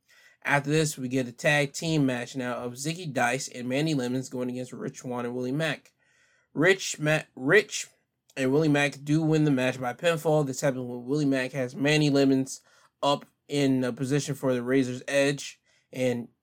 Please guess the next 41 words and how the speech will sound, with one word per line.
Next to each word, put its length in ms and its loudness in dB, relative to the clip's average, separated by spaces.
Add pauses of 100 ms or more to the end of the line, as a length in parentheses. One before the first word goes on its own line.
(120)
Rich 300 -2
Swann 400 2
is 140 -10
now 220 2
on 60 -2
the 80 -8
top 360 0
rope, 360 2 (500)
and 200 -4
he 120 -6
jumps 300 0
off 220 0
of 80 -2
his 220 -2
Manny 340 2
with 220 -4
a 80 -8
spinning 840 0
neck 380 -2
breaker. 460 -6 (600)
I 60 2
mean, 180 4
it 140 0
looks 500 2
more 200 2
devastating 580 2
once 180 2
you 80 -8
see 320 -4
it. 140 -12 (260)
So 140 -4
you 140 2
gotta 180 2
go 80 2
to 100 0
YouTube 460 -2
to 120 -8
watch 500 -2
at 180 -8
least 220 -2
that. 280 0